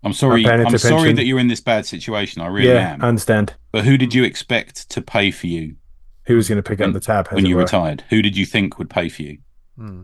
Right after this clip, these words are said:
Speaker 1: I know there is, you know, you should be getting a pension from the government. That's not always brilliant. You know, but
Speaker 2: I, I, I totally get where you come from. I think it's, like, one of those things you, you don't realise,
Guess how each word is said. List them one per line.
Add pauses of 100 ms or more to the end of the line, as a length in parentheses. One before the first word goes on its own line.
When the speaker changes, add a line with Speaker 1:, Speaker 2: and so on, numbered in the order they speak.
(100)
Speaker 1:
I
know
there
is,
you
know,
you
should
be
getting
a
pension
from
the
government.
That's
not
always
brilliant. (1160)
You
know, (100)
but (680)
Speaker 2:
I, (100)
I, (160)
I
totally
get
where
you
come
from.
I
think
it's,
like,
one
of
those
things
you,
you
don't
realise,